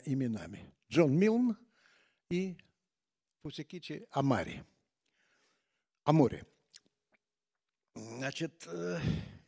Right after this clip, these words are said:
вот Милн был инженером, и в молодости он работал в лаборатории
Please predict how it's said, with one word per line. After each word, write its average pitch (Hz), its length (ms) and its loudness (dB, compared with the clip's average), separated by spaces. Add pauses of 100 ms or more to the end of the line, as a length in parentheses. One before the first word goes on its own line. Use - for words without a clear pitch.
(120)
вот - 380 -6 (480)
Милн 185 500 2 (640)
был 247 320 -8 (240)
инженером, 143 720 0 (720)
и 220 260 -2 (720)
в 143 120 -4
молодости 196 920 4 (200)
он 208 180 -2
работал 180 640 -4
в 151 100 -8
лаборатории 156 760 -6